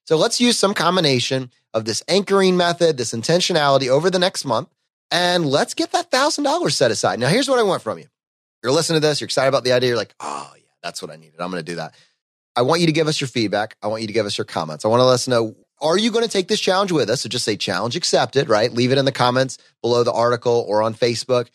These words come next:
Two, if we miss something or you have a creative idea on how you would go about saving this thousand dollars that we didn't mention, or you have something to illustrate how you could go farther with it, do that. And then three,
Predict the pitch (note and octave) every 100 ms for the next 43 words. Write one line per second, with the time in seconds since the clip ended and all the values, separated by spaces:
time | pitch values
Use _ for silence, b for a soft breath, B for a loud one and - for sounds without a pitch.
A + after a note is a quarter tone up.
0 | _ _ _ - D4 F3+ D#3+ - _ D3
1 | D3 E3 D#3+ G3+ A#3+ - - C#3 C#3 C3
2 | C3 A#2 C3+ C3 E3 E3 F3 C3+ B2+ G#2
3 | C4 _ _ _ C#3 C#3 C3+ C#3+ E3 E3+
4 | E3 D3+ B2+ C#3 D4 E3 A#2+ G2+ F#2+ F2+
5 | - C3 G2+ F#2+ A#2+ F2+ G#2+ - G2+ G2+
6 | G2+ A#2+ C3 E3+ A#3 A3+ G3+ F#3 D3 E3
7 | F#3+ C#3 D3 D3 D3 D3 - D3 C#3 D3
8 | C#3+ B2 C3+ C3+ C#3+ D3+ C#3+ C#3+ C3+ B2
9 | B2+ B2 B2 A#2+ A2+ G3 G#3+ A2+ G2 B2
10 | D3 _ - B2+ G2+ D#2+ B2+ _ _ _
11 | - D3 E3 D3 - B3 D4 G#3+ D3+ F#3+